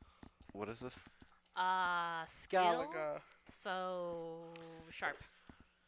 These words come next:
Speaker 1: Well, it could have been better, but it could have been worse. That's an eight.
Speaker 2: Doing pretty well.
Speaker 3: You tied with my sharp.
Speaker 1: I rolled a six.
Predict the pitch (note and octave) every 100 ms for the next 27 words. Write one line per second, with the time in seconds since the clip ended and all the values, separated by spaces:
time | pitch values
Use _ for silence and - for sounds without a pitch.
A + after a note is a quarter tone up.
0 | _ _ _ _ _ _ _ _ _ _
1 | _ - - D#3 E3+ - _ _ _ _
2 | _ _ - - B2 - G#2+ G#2 G2+ G2+
3 | A#2+ A2 - G#2 G#2+ G#2+ A2 G#2 - -
4 | - - - - _ - - - F2+ -
5 | A2 G#2+ - - - _ _ - C5+ B4
6 | C4+ A3 G3 G3 - - - - - _
7 | _ - - D3 C3+ - G#2 D#3 - -
8 | - F3+ - - - - - - - -
9 | - - - G#2+ C3+ - - - - -